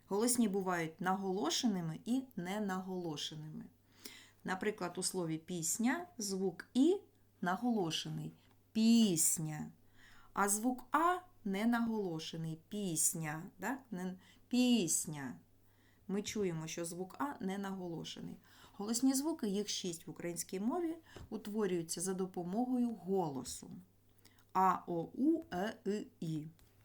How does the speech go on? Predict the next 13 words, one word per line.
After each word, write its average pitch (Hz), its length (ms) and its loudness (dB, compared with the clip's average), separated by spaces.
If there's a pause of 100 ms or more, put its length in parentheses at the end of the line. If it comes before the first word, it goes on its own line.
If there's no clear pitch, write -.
(1600)
І 247 200 0 (200)
пам'ятайте, 185 800 -2 (380)
що - 260 -2
в 196 60 0
українській 208 560 0
мові 170 260 0
шість 180 240 -2
голосних 165 460 -4
звуків, 214 440 -2
вони 180 180 -2
позначаються 185 800 -4
на 175 120 -4
письмі 214 560 0